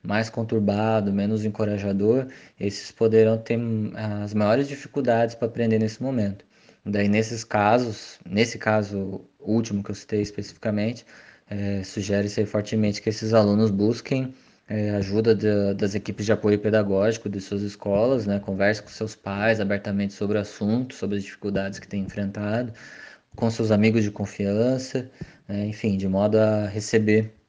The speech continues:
é, suporte pra lidar com as dificuldades e as barreiras que têm dificultado aí, é, dificultado aí seu avanço no, no aprendizado e nos seus estudos, né?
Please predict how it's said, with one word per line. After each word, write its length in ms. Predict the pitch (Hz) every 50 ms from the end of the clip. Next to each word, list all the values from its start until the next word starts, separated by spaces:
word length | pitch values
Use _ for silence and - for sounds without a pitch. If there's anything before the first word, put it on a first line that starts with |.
| _ _ _ _ _ _ _ _ _ _ _
é, 200 | - 110 101 95
suporte 500 | 95 - - 113 - - 101 101 98 -
pra 100 | - -
lidar 260 | 107 107 101 104 101 98
com 80 | -
as 100 | 107 101
dificuldades 580 | 98 - - 110 - 113 101 101 98 95 95 104
e 20 |
as 80 | 107 101
barreiras 440 | 101 107 101 98 98 98 101 98 -
que 340 | - - 110 104 104 101 - - - - - - - - _ _
têm 160 | - 104 98
dificultado 680 | 95 - - - 104 - 110 104 98 101 98 98 95
aí, 300 | 101 95 95 98 98 98 -
é, 220 | - 113 98 98 95
dificultado 560 | 92 - - - 107 104 - 104 101 101 101
aí 100 | 98 98
seu 420 | 98 - - 107 104 104 104 101
avanço 540 | 101 101 95 101 101 98 101 101 101 - 113 107 104 101 101
no, 280 | 104 104 101 101 101 101
no 100 | 101 101
aprendizado 640 | 101 - 107 104 101 104 104 101 101 - 98 101
e 40 | 101
nos 120 | 101 101
seus 200 | - - 104 98
estudos, 520 | 107 113 113 - - 101 95 92 92 95 92
né? 240 | 92 92 92 98